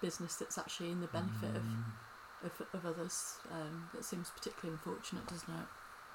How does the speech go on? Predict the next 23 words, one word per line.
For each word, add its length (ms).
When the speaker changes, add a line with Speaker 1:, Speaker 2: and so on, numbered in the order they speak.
Speaker 2:
Yes. 260
Speaker 1:
A 60
few 220
of 120
our 80
guests 320
have 80
spoken 420
about 160
the 80
importance 640
of 120
compassionate 600
leadership 560
to 120
ensure 680
a 60
culture 380
of 120
compassion 680
trickles 460
down. 420
Speaker 2:
Mm. 260